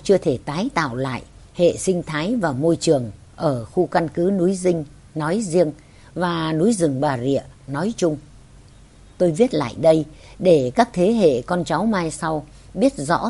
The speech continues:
tác hại của chiến tranh. Không những bom đạn, chất độc hóa học giết hại con người mà còn hủy hoại môi trường sinh thái. Họ đánh phá năm năm mà chúng ta xây dựng lại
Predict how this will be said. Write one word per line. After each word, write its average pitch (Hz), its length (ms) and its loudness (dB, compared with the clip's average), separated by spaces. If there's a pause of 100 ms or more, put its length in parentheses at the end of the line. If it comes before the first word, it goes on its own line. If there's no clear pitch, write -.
tác 277 200 0
hại 160 320 -4
của 131 120 -4
chiến 190 320 -2
tranh. 160 240 -2 (800)
Không 220 240 4
những 233 400 0
bom 175 260 4
đạn, 143 220 0 (340)
chất 269 220 2
độc 160 220 2
hóa 160 140 -2
học 185 380 -4 (300)
giết 143 320 0
hại 151 240 -4
con 160 180 -4
người 131 360 -2 (340)
mà 170 240 -2
còn 156 280 -2
hủy 135 300 0
hoại 117 360 -6
môi 170 240 0
trường 120 300 -4
sinh 160 220 -6
thái. 143 360 -10 (720)
Họ 165 280 2
đánh 165 300 -2
phá 170 260 0
năm 185 320 0
năm 160 180 0 (320)
mà 175 140 2
chúng 233 200 0
ta 208 260 2
xây 190 240 4
dựng 131 220 -4
lại 139 280 -4